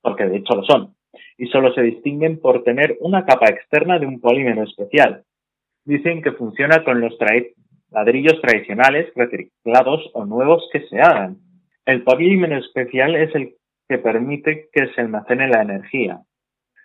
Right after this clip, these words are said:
Llamado P dot, este material está compuesto por nanofibras que penetran en los poros internos del ladrillo.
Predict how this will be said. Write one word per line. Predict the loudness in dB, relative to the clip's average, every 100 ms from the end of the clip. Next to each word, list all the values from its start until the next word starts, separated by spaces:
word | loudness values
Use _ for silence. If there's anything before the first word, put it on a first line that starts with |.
| _
Llamado | -2 2 4 4 2 4
P | 6 6
dot, | 6 -2 -6
este | -6 0 2
material | 2 2 2 4 4
está | 4 0 0
compuesto | 0 -6 -6 -4 0 4
por | 4 4
nanofibras | 2 -2 -2 -2 0 2 0 -4 _
que | 0
penetran | 2 0 -2 -2 -4 -4
en | -6 -4
los | -6 -8 -4
poros | -2 -2 -4
internos | -8 -4 -2 -2 -2
del | 0 0
ladrillo. | -4 -2 -2 -4 -14